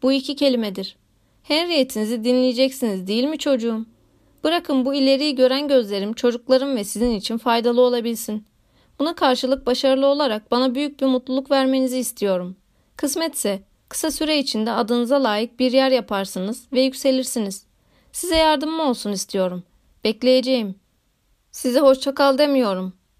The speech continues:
Ayrılmış görünüyoruz ama yüreğimdeki yerinizi bilmiyorsunuz. Henriette'iniz. Parmaklarımın arasındaki kağıtlarda anne sıcaklığını duyuyorum. Çünkü bu mektubu bitirdiğim zaman annemin o soğuk tavrı karşısında adeta şoka girdim.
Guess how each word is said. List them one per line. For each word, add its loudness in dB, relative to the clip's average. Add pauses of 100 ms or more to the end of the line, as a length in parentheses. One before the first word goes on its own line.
Ayrılmış 2
görünüyoruz 2
ama 0 (280)
yüreğimdeki 0
yerinizi 2
bilmiyorsunuz. -2 (480)
Henriette'iniz. -2 (1200)
Parmaklarımın 0
arasındaki 0
kağıtlarda 2
anne 0
sıcaklığını 2
duyuyorum. -2 (280)
Çünkü -4
bu 0
mektubu -2
bitirdiğim 0
zaman -4 (200)
annemin 0
o 0
soğuk 0
tavrı 0
karşısında -2
adeta 0
şoka -2
girdim. 0